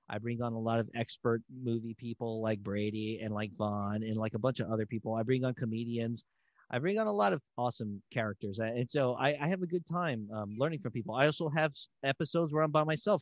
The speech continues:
called Solo Cholos. So it, it's a learning experience for me. I love the show. And, uh, yeah,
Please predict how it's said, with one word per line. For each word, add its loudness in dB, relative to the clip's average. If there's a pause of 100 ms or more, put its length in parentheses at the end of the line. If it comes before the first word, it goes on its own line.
called 6
Solo 8
Cholos. 2 (560)
So 10 (100)
it, 8
it's 2
a 4
learning 8
experience 2
for -4
me. -4 (100)
I 0
love 6
the 2
show. 8
And, 2
uh, 2
yeah, -2